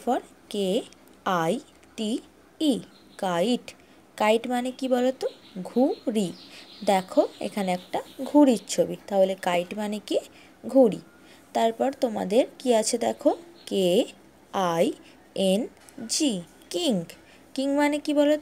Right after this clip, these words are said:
তো? রাজা। দেখো রাজার ছবি। তারপর কি আছে? কে ই ওয়াই,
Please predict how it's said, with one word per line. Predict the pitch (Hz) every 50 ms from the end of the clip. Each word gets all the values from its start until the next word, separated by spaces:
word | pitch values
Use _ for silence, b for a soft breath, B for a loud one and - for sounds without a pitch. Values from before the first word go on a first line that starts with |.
| - -
তো? | 359 523 - - _ - - - - 202 208
রাজা। | 196 190 185 185 175 - - 208 180 175 - - _ _ - 185 196
দেখো | 180 175 175 - - 320 440 - - -
রাজার | 233 226 226 226 233 226 220 240 233 208 190 -
ছবি। | - - 185 170 170 165 175 170 - B B B B B B B B B B - -
তারপর | 214 202 196 196 202 214 214 208 -
কি | - 233 226
আছে? | 226 226 226 - - 349 - - - - _ - - - -
কে | 226 208 196 190 190 254 - - - - - - - - - -
ই | - 202 196 196 214 294 - - - - - - - -
ওয়াই, | 233 277 269 262 208 175